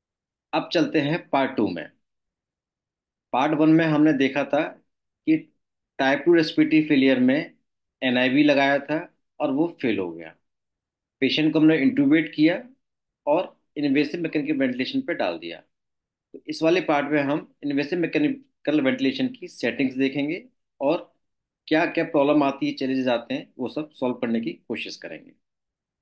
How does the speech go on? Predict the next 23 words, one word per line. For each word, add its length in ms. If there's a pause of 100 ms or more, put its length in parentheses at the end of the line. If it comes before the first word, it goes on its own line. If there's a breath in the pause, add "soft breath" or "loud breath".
(420)
तो 80
अगर 320
आपको 180
केस 340
याद 260
हो, 340 (380)
तो 80
हमारा 240
एक 140
सत्तर 360
साल 180
के 140
बाबा 460
थे, 120
क्रॉनिक 760
स्मोकर 540
थे 240 (580)
और 160
वो 180
सीओपीडी 760 (100)
एक्यूट 440
exacerbation 720
में 240